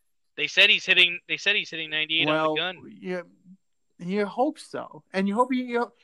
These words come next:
Speaker 2: you hope he lasts longer than a ye-, than a one inning this year. But hey, they got Raisel Iglesias from the Reds.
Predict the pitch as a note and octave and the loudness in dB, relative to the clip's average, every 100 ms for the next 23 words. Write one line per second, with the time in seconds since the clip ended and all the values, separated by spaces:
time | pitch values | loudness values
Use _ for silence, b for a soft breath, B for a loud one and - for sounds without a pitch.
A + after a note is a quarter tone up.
0 | - C4+ C#4 F4 D#4 C4 B3+ B3+ - A3 | -2 0 2 0 0 0 0 0 -2 -2
1 | A3+ A3 G3+ F#3+ D#3 D#3 G3 F3+ F3+ E3 | -4 -4 -8 -10 -14 -16 -12 -8 -6 -6
2 | D3 D3 E3 G3+ F3 F#3 G3+ G#3 G3 A#3 | -8 -8 -6 -6 -6 -10 -10 -10 -12 -8
3 | A3+ A#3+ A#3+ _ _ _ _ E3+ D#3+ E3 | -6 -6 -10 _ _ _ _ -8 -8 -6
4 | D#3+ C3 _ _ - E3+ G3+ B3 A3+ A3 | -8 -8 _ _ -8 -6 -2 -2 0 -2
5 | A3+ A#3+ G#3 E3+ G3 G3 - G3+ F#3 - | -2 -2 -4 -4 -4 -6 -6 -8 -6 -8
6 | F3+ D#3+ C#3+ C#3 F3 F#3 - | -8 -8 -10 -8 -10 -12 -20